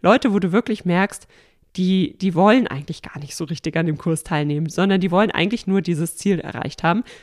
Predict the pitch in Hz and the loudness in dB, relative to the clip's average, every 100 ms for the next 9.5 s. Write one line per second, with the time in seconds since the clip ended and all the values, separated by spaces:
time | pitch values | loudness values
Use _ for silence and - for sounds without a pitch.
0 | _ - 277 190 180 185 165 233 - - | _ 0 4 4 2 0 2 2 2 0
1 | 202 170 180 139 - _ _ _ - - | 0 0 0 -2 -6 _ _ _ -6 2
2 | 240 214 202 165 160 - 170 - 208 185 | 2 2 0 0 -2 -2 -6 0 2 2
3 | - 160 156 165 - - 175 170 175 170 | 0 -4 -4 -6 -6 -2 0 2 0 -2
4 | - - - - 247 180 156 170 180 180 | -8 -20 -6 2 4 4 2 2 2 0
5 | - 185 - 180 180 165 180 175 180 185 | 2 0 -2 -8 -6 0 0 2 0 -2
6 | 165 160 143 - 196 - - _ _ _ | -4 -2 -4 -2 -4 -4 -14 _ _ _
7 | - 185 190 - - - 185 - 269 233 | -2 2 2 0 -8 -2 0 0 0 0
8 | - 196 294 247 226 208 226 220 185 185 | 2 2 2 2 2 0 2 2 2 -2
9 | 170 - 185 185 190 | -6 -8 -2 2 2